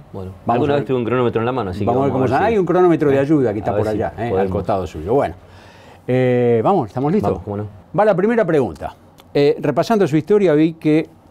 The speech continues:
Speaker 2: usted corrió como copiloto en turismo de carretera.
Speaker 1: Sí,
Speaker 2: Con
Speaker 1: correcto.
Speaker 2: Luis Minervino. Ahora voy a hacer la pregunta. Con Luis Minervino, que fue subcampeón, usted fue subcampeón con él, mil novecientos noventa y seis, mil novecientos noventa y siete. ¿Qué produce más adrenalina,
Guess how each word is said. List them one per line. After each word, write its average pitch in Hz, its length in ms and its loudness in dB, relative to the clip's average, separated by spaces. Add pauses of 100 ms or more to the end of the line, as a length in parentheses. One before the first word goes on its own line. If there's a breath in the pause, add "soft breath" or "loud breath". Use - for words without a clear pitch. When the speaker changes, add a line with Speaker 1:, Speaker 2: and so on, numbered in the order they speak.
(100)
Speaker 2:
usted 170 160 -4
corrió 165 260 -2
como 143 220 -2
copiloto 185 680 0
en 120 100 0
turismo 147 340 2
de 127 60 0
carretera. 131 580 -2 (520 loud breath)
Speaker 1:
Sí, - 120 -2
Speaker 2:
Con 135 140 2
Speaker 1:
correcto. 151 180 4
Speaker 2:
Luis 156 160 4
Minervino. 151 460 2
Ahora 139 160 2
voy 135 100 2
a 127 40 2
hacer 120 180 -4
la 113 60 -4
pregunta. 92 360 -6
Con 120 160 0
Luis 160 100 4
Minervino, 165 460 2
que 143 80 0
fue 139 160 0
subcampeón, 156 680 0
usted 131 220 -6
fue 143 140 -2
subcampeón 127 400 -2
con 143 140 0
él, 202 120 0 (360 loud breath)
mil 117 120 2
novecientos 143 240 2
noventa 120 180 0
y - 20 -8
seis, 160 160 -4
mil 131 100 2
novecientos 131 280 2
noventa 95 220 -2
y 92 60 -4
siete. 87 340 -8 (460 loud breath)
¿Qué 277 140 0
produce 127 400 0
más 110 240 -4
adrenalina, 95 800 -4